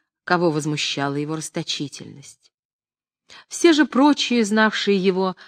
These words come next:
отзывались о нем с восторгом, потому что, проматываясь, он, если и делал вред, то одному себе. Выходки его всегда были забавны и оригинальны.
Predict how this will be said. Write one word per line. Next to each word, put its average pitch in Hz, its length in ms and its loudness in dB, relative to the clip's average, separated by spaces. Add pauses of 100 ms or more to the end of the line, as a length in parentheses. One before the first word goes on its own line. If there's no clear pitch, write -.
(180)
отзывались 196 560 0
о 190 60 -4
нем 185 180 -4
с - 140 -16
восторгом, 143 880 -4 (360)
потому 175 300 -2
что, - 180 -6
проматываясь, 185 800 0
он, 170 160 -4
если 160 360 -6
и 165 240 -4
делал 160 380 -2
вред, 247 400 2 (560)
то 339 240 2
одному 185 420 0
себе. 113 520 -8 (1160)
Выходки 202 480 0
его 170 200 0
всегда 170 380 -2
были 160 360 -2 (200)
забавны 175 720 0 (260)
и 180 100 -2
оригинальны. 147 800 -4